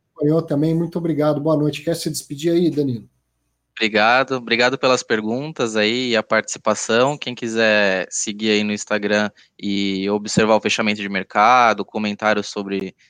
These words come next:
Speaker 2: transações, aquisições, fatos relevantes, eu comento bastante também. E futuramente, né, é, a carteira recomendada também, pode seguir aí no dan ponto fi ponto exame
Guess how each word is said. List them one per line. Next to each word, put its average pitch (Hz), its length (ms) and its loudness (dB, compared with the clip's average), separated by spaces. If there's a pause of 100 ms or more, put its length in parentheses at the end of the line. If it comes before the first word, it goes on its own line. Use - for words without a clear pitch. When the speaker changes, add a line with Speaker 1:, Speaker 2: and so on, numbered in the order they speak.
(160)
Speaker 2:
transações, 107 880 0
aquisições, 104 1000 0
fatos 104 260 0
relevantes, 104 500 0
eu 101 60 -4
comento 104 320 -6
bastante 101 500 -4
também. 104 460 -2 (320)
E 107 80 -2
futuramente, 117 720 0
né, 113 360 -4 (100)
é, 101 260 0
a 101 80 0
carteira 104 300 -2
recomendada 104 640 2
também, 110 420 -2 (540)
pode 110 220 2
seguir 107 300 -2
aí 104 60 4
no 104 120 -2
dan 107 260 0
ponto 110 300 -12
fi 104 240 -6
ponto 104 280 -6
exame 110 540 0